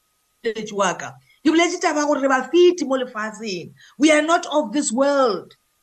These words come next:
Lefatshe le is strange, you know, to us. The way the world does its own things is strange to us. The language that they speak is strange to us.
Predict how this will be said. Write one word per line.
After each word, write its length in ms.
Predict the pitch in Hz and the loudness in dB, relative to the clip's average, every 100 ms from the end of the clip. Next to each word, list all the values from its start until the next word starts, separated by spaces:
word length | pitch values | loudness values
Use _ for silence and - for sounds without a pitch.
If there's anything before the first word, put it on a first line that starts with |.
| - | -6
Lefatshe 340 | 294 311 311 320 | -4 -2 -4 0
le 120 | 359 320 | 0 2
is 140 | 294 | 0
strange, 920 | - 277 339 330 302 277 196 - - - _ _ _ _ _ _ _ _ _ _ | -4 -2 2 2 2 0 0 -4 -12 -20 _ _ _ _ _ _ _ _ _ _
you 140 | 233 285 | -4 0
know, 200 | 277 254 | 0 0
to 200 | 247 247 | -2 -6
us. 640 | 269 285 269 - - - _ _ _ _ _ _ _ - | -2 -2 -2 -4 -8 -14 _ _ _ _ _ _ _ 0
The 140 | 285 | 2
way 240 | 320 359 | 4 2
the 140 | 339 311 | 2 0
world 400 | 302 320 294 170 | 2 2 0 -2
does 320 | 247 294 294 - | 0 0 -4 -6
its 180 | 302 - - | -6 -6 -4
own 300 | 302 302 - | -4 -4 -4
things 340 | 320 311 277 - | -4 -2 -2 -4
is 180 | 262 208 - | -6 -6 -4
strange 420 | 320 302 294 - | 0 0 0 -6
to 120 | 269 | -8
us. 580 | 277 294 294 - - - _ _ _ _ _ _ _ _ - | -6 -4 -2 -2 -2 -4 _ _ _ _ _ _ _ _ 0
The 120 | 302 | 2
language 520 | 302 339 330 330 247 | 2 2 2 2 2
that 220 | 214 330 320 | 2 0 2
they 180 | 302 | -2
speak 680 | 277 - - 339 320 - - | -2 -4 0 2 2 0 -6
is 140 | 269 - | -10 -8
strange 440 | 302 311 302 - | -6 -6 -6 -8
to 120 | 269 - | -10 -6
us. 580 | 285 285 277 - - | -6 -6 -10 -16 -20